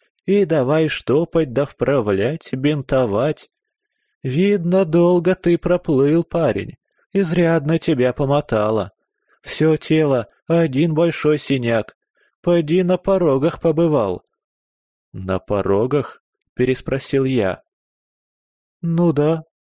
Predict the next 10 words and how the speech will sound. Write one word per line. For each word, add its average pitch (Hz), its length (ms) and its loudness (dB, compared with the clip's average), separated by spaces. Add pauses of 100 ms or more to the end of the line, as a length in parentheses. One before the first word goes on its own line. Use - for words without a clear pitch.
похлопала 110 680 -2
она 104 200 -2
глазами. 98 640 -2 (580)
«Милях 180 520 0
в 170 40 0
двадцати 175 760 0
к - 80 -12
северо-западу 160 1000 0
они 135 180 -2
начинаются. 120 920 -2